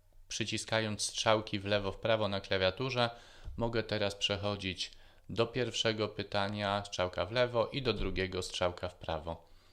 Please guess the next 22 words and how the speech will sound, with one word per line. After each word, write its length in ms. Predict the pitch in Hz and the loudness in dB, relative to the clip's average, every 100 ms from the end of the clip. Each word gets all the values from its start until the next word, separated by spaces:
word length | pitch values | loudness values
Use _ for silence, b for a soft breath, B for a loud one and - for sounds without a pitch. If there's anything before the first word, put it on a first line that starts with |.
| B B | B B
I 60 | 117 | -6
w 60 | |
ten 160 | 110 101 | -2 0
sposób 400 | - 95 104 98 | 2 0 -2 -4
wyświetlać 800 | 98 - 92 - 87 87 - - B B | -4 -4 -4 -2 -2 -2 -2 -8 B B
osobom, 460 | - 107 113 107 107 | -2 0 2 2 0
którym 360 | - 110 104 107 | -2 -2 0 0
udostępniamy 600 | 98 104 104 104 104 101 | 0 -2 0 0 0 0
widok 280 | 107 98 107 | 0 -2 -2
ekranu, 540 | - 143 135 123 110 | -2 0 2 2 2
jakie 360 | 107 101 - 98 | 2 2 2 -4
są 340 | - 98 95 - | 0 -2 -2 -4
ich 360 | 98 - - | -6 -6 -6
odpowiedzi. 760 | 87 - 92 85 80 - 82 - - - - - - | -6 -4 -4 -4 -6 -6 -8 -8 -14 -18 -20 -4 8
Jeśli 340 | 120 117 117 | 8 10 4
chcemy 320 | - 113 110 | 4 6 8
wyjść 300 | 104 110 107 | 8 8 6
z 120 | - - | 6 4
trybu 220 | 107 107 | 4 4
prezentacji, 960 | - 107 107 110 143 143 - - - | 6 6 6 8 8 8 6 0 0
to 140 | - 113 | 4 4
wciskamy 920 | - 107 - 107 104 101 98 98 | 6 2 6 6 8 8 6 6